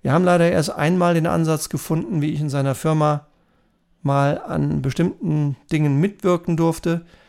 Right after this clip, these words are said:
Vielleicht ergibt sich bald die nächste Gelegenheit. Aber genau an diese Person denke ich jetzt gerade, weil ich aus allem, was er mir schreibt, immer wieder den Eindruck bekomme, dass es dort eben keine Wertschätzung gibt.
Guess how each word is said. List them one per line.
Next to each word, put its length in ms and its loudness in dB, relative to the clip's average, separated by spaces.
Vielleicht 400 -2
ergibt 260 -2
sich 200 -4
bald 260 -2
die 80 -4
nächste 420 -2
Gelegenheit. 760 -2
Aber 260 2
genau 380 2
an 180 2
diese 240 -2
Person 540 -2
denke 260 -6
ich 140 -8
jetzt 180 -8
gerade, 380 -6
weil 140 2
ich 180 -4
aus 380 -4
allem, 260 4
was 160 4
er 100 2
mir 180 2
schreibt, 600 -4
immer 320 -2
wieder 220 0
den 140 0
Eindruck 540 -2
bekomme, 480 -2
dass 160 -2
es 180 -4
dort 280 0
eben 380 -4
keine 380 0
Wertschätzung 600 -4
gibt. 320 -12